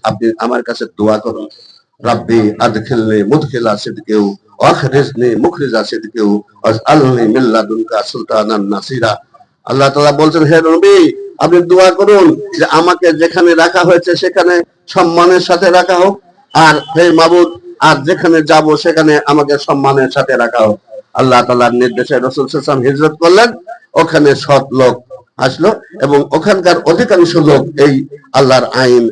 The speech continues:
এবং সৎ লোকের শাসন এটা সমর্থন করলেন। বাংলাদেশ জামাত ইসলামী এই কাজটি বলে। আমরা দেখলাম আমার ভাই আব্বাস আলী সাহেব বললেন যে আমরা তিপ্পান্ন বছর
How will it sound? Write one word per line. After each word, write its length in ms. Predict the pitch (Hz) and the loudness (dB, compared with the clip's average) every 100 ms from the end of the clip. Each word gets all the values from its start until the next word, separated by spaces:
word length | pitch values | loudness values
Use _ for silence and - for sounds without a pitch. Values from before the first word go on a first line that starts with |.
| 127 | -2
এবং 200 | 131 120 | -2 -2
সৎ 300 | - 110 123 | -2 -2 -4
লোকের 220 | 117 113 | -4 -6
শাসন 480 | - 143 151 143 123 | -4 -2 0 -2 -2
এটা 180 | 117 113 | -4 -6
সমর্থন 460 | - 120 113 113 101 | -6 -8 -8 -10 -10
করলেন। 280 | 104 95 95 _ _ _ _ - | -10 -10 -14 _ _ _ _ -6
বাংলাদেশ 500 | 123 120 110 107 107 | -2 0 0 -2 -4
জামাত 380 | - 120 113 | -4 -2 -2
ইসলামী 380 | 107 - 110 101 98 | -4 -8 -6 -6 -4
এই 140 | 107 | -6
কাজটি 340 | 104 110 - 110 | -4 -6 -8 -8
বলে। 340 | 104 113 135 - - - _ _ _ _ | -4 -2 -4 -6 -18 -20 _ _ _ _
আমরা 400 | 151 180 196 185 139 | -6 -2 0 -2 -2
দেখলাম 500 | 160 185 180 175 170 - - _ _ _ _ _ | -2 0 2 2 0 -6 -20 _ _ _ _ _
আমার 280 | - 151 151 | -6 -2 -2
ভাই 440 | 143 143 147 143 - - | -2 2 2 0 -4 -6
আব্বাস 320 | 139 147 143 | 0 0 0
আলী 180 | 147 139 | -2 -2
সাহেব 260 | 151 147 | 0 0
বললেন 460 | 117 143 156 147 - - - - | 2 2 4 2 0 -8 -20 -4
যে 100 | 139 | 0
আমরা 180 | 143 143 | 2 2
তিপ্পান্ন 560 | 143 156 - 151 151 | 0 -4 0 4 4
বছর 420 | 143 139 170 147 | 4 2 2 0